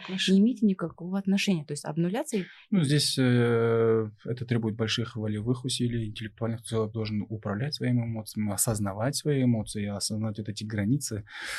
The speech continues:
Speaker 3: Это большая тема. Я надеюсь, мы эти темы и другие интересные вопросы, Буриса, затронем в будущем.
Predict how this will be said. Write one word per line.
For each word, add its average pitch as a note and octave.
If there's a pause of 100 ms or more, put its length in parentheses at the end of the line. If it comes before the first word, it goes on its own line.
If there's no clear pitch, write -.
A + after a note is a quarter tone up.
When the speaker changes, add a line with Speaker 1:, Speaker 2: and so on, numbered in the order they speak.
(360)
Speaker 3:
Это B2+
большая A2+
тема. F#3+ (120)
Я G#2+
надеюсь, G2+
мы G#2+
эти A2+
темы G#2+
и G2+
другие G#2+
интересные G#2
вопросы, G2+
Буриса, G#2 (320)
затронем G#2+
в -
будущем. D3+